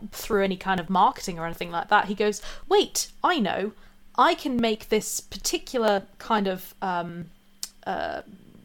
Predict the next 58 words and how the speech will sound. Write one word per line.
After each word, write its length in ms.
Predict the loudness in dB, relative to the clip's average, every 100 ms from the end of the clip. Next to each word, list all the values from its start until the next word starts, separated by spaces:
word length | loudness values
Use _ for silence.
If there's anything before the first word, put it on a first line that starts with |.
| -2
make 300 | 2 2 2
a, 260 | 0 0
a 40 | -2
sort 180 | -4 -2
of 60 |
a 40 | -4
particular 380 | -4 -4 -2 -2
kind 180 | -2
of 120 | -4 -2
potion 440 | 0 0 0 -2
or, 240 | 2 2 2
or 220 | -2 -2
sort 160 | -6 -8
of 140 | 0
bag 240 | 2 4 0
of 100 | 0 2
herbs, 420 | 2 0 -6 -12 -14 -16 -12 -4
which 320 | -4 -2 0
you 300 | 2 2 -2 0
basically, 560 | 0 0 -2 -4 -4 -6 -14 -4
you 160 | -4
can 140 | -2 -2
just 220 | -2 -4
put 300 | -2 -2 -4 -20 -20 -20 -8
into 300 | -2 -2 -2
the 140 | -2 -4
sort 180 | -4
of 100 | -6
the 80 | -6
fire 380 | 0 4 4 2
on 120 | -2
the 60 | -2
sauna 420 | 0 2 2 0
or 120 | 0
hang 220 | -2 0 0
above 260 | 0 0
it, 360 | 0 -2 -2 -8 -12 -18 -20 -4 2
um, 300 | 2 2 -2 0
and 180 | 2
it 240 | 2 -2 -2
has 280 | 4 4 4
medicinal 420 | 0 0 0 0
properties, 480 | 2 0 0 -2 -4
which 220 | -8 -6
just 200 | -6 -2
helps 280 | 0 0 -2
with 260 | -4 -4
breathing 340 | -2 0 2 -2
'cause 140 | -4
people 280 | -4 -2 -2
have 80 | -2
been 100 | -2
getting 180 | -2 -2
colds 360 | 0 2 0
and 100 | -4
stuff 260 | -6 -8 -6
like 200 | -6 -2
that." 320 | -4 -4 -8